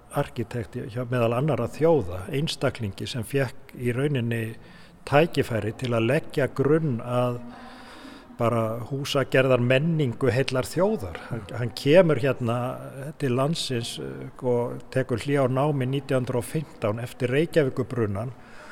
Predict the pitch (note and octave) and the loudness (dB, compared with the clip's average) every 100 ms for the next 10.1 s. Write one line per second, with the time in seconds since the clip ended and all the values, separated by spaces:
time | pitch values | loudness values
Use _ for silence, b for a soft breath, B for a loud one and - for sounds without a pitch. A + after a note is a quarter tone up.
0 | B B B G#2+ B2+ A2 - D3+ D#3+ C#3+ | B B B -4 -4 -2 2 4 4 4
1 | C#3 C3 - B2+ A#2+ C3+ C3+ - C3+ E3 | 4 4 4 2 4 4 2 2 2 6
2 | D3+ B2+ C#3+ D3 C#3 C#3 E3+ - A2+ F#2+ | 6 4 2 0 -2 0 -2 0 -2 -2
3 | G#2 A2 A2+ - C#3+ - C#3 B2 D3 D3+ | -6 -4 -4 0 0 0 -2 0 0 -2
4 | - C3 - C#3 E3 D3 D3+ - A2+ G#2+ | -2 0 2 2 2 -2 -4 -2 -2 -2
5 | B2+ C3 C3+ C3+ C3 C3 C#3+ C3 C3 C3+ | -8 -10 -10 -6 -4 0 0 0 -2 -2
6 | C#3 C3 C3+ - A#2 - - D3+ A#2+ A#2+ | -2 0 -2 -2 -4 -4 -12 -6 -4 -6
7 | A2 A#2+ - C3 - C3+ A#2+ C#3 C3+ A#2+ | -6 -10 -4 -4 -4 -4 -4 -4 -2 -4
8 | G2 B B - A2+ C3+ - - C#3 A2 | -4 B B -8 -4 -4 -4 0 0 0
9 | A2+ C3 A#2+ A#2 - A#2 A#2 A2+ - A#2+ | -2 -4 -2 -2 0 -2 -2 -2 0 0